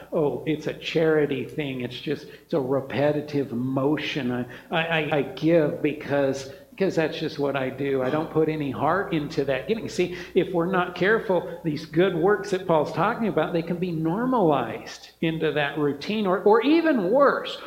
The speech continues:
one step beyond that is it can be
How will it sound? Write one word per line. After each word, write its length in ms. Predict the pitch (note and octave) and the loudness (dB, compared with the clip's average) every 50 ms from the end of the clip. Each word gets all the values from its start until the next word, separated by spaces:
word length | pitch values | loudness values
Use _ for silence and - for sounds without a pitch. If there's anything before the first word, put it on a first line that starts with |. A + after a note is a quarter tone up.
| - - | -12 -4
one 300 | - A#3 D4 D4+ C#4+ C4 | 0 2 2 2 2 0
step 380 | - - - A#3+ A#3+ A#3 G#3 F3 | -2 2 4 4 4 4 2 -2
beyond 440 | G3+ G3 G3 G3 G#3 G#3 G3 F3+ F#3+ | -2 0 0 2 2 0 0 -2 0
that 360 | G3+ F#3 D3+ C#3+ C#3+ - - - - - _ _ _ _ _ _ _ _ _ _ _ _ _ _ _ _ _ _ _ _ _ - | 0 0 0 0 -2 -4 -12 -18 -20 -20 _ _ _ _ _ _ _ _ _ _ _ _ _ _ _ _ _ _ _ _ _ -2
is 160 | - D3 B2+ | 0 0 2
it 120 | D3+ E3 E3 | 2 0 0
can 180 | D#3+ E3+ E3+ | -2 -4 -2
be 300 | D3 F3 D#3+ D3 - - | -2 -2 -4 -4 -6 -8